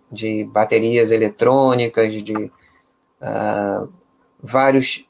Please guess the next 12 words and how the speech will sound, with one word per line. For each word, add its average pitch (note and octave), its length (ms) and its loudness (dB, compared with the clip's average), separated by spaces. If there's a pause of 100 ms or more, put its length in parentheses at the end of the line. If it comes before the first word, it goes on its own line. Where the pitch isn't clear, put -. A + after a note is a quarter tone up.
(120)
timbres C3+ 640 2
e B2 360 -4
vários, B2+ 640 0 (480)
é, A2 880 -4
é, G2 60 -18
sintetizadores, C3 760 0
como A2+ 880 -4
o A#2+ 60 -8
icônico A#2 920 -2 (380)
D B2+ 160 0
X B2 260 -4
sete, C3+ 560 2